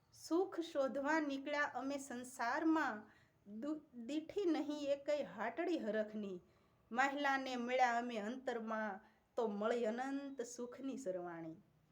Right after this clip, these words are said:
મહિલાને મળ્યા અમે અંતરમાં, તો મળી અનંત સુખની સરવાણી. વાહ શંકરભાઈ, ખૂબ સરસ.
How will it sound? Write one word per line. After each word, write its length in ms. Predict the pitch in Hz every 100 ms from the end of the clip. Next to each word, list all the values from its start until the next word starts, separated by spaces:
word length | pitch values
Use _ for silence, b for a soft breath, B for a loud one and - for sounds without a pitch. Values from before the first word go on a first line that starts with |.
| _ _ _ _ _ -
મહિલાને 640 | 226 285 294 277 254 226
મળ્યા 420 | 208 233 240 208 -
અમે 240 | 214 220
અંતરમાં, 640 | 180 214 247 240 202 165 - _ _ b b _ -
તો 100 | 214
મળી 380 | 202 214 226 202
અનંત 540 | 220 240 254 254 -
સુખની 520 | 220 226 220 220 208
સરવાણી. 560 | - 180 175 165 165 165 -
વાહ 300 | 180 214 196 - - b b b _ -
શંકરભાઈ, 440 | 262 262 220 214
ખૂબ 220 | - 208
સરસ. 460 | - 170 156 160